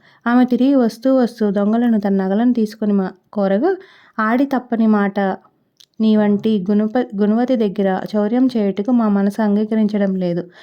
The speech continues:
నీ భర్తతో సుఖంగా ఉండు" అని వారు ఆమెను సాగనంపారు. ఆమె జరిగినదంతయు భర్తకు చెప్పింది. అతను ఎంతో ఆనందించి కొంతకాలం తర్వాత ఆమెను తన రాజ్యానికి తీసుకువెళ్ళిపోయాడు.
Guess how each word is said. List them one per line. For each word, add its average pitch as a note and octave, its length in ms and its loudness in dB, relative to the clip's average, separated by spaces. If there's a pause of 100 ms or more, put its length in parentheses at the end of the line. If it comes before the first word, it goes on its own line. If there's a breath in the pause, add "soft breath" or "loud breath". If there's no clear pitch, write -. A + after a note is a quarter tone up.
(220 loud breath)
నీ A#3+ 120 6
భర్తతో A3+ 500 0
సుఖంగా A#3 460 2
ఉండు" G#3 300 2
అని G3 220 2
వారు G3 320 0
ఆమెను G#3+ 340 2
సాగనంపారు. F#3 760 -4 (1400)
ఆమె A3+ 360 2 (400 loud breath)
జరిగినదంతయు B3+ 760 4
భర్తకు A#3 320 -2
చెప్పింది. G3+ 480 -2
అతను F#3+ 180 -2
ఎంతో G3+ 260 0
ఆనందించి A3+ 640 2
కొంతకాలం G3+ 600 0
తర్వాత G3+ 460 0
ఆమెను F#3+ 280 0
తన G3+ 200 0
రాజ్యానికి F#3+ 500 0
తీసుకువెళ్ళిపోయాడు. F3+ 920 -2